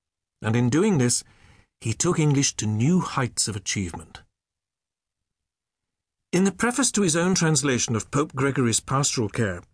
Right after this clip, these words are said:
Alfred wrote, "I remember how, before it was all ravaged and burned, I'd seen how the churches throughout all England stood filled with treasures and books.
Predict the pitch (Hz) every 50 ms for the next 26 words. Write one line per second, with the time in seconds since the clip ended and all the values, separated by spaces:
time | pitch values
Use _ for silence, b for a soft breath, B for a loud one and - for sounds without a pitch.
0 | _ _ _ _ - 147 185 202 - 247 185 143 135 127 127 - - b b b
1 | b b b b b b b b b b b b _ _ _ _ - 143 147 156
2 | 156 165 190 220 226 254 190 - 139 127 120 123 139 160 180 - - _ _ _
3 | _ _ _ _ - 120 - 131 120 131 143 160 151 120 139 135 135 147 143 127
4 | 131 139 139 135 139 143 147 139 - - 131 127 123 117 131 127 120 113 110 110
5 | 104 - - _ _ _ _ _ _ _ _ _ _ - 123 135 135 - - -
6 | 185 208 220 208 165 170 170 165 170 - - - - 180 170 147 - - 117 101
7 | - - - 127 120 123 143 135 143 151 180 202 196 165 147 139 131 123 127 135
8 | 139 - - - - 143 143 - - - 143 139 139 139 139 131 131 123 - -
9 | - - 180 156 127 113 107 92 92 101 95 92 98 110 - - - - - -